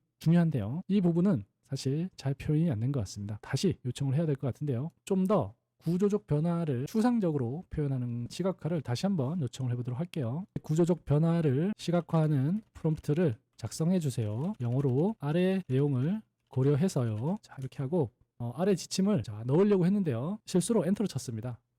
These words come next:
그러다가 보니까 프롬프트가 생성이 됐는데요. 요걸 한번, 어, 시도를 해보겠습니다. 다시 지금 보면은 구조적 변화가 건물보다는 그 구조 자체에, 예, 집중해서 추상적인 형태로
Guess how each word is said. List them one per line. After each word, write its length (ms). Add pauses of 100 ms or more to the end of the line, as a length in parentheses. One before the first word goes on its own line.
(160)
그러다가 340
보니까 520
프롬프트가 400 (320)
생성이 300
됐는데요. 540 (120)
요걸 180
한번, 420
어, 140
시도를 300
해보겠습니다. 760 (200)
다시 540
지금 280
보면은 520 (200)
구조적 360
변화가 420
건물보다는 920
그 160
구조 600
자체에, 580 (160)
예, 100
집중해서 460
추상적인 520
형태로 440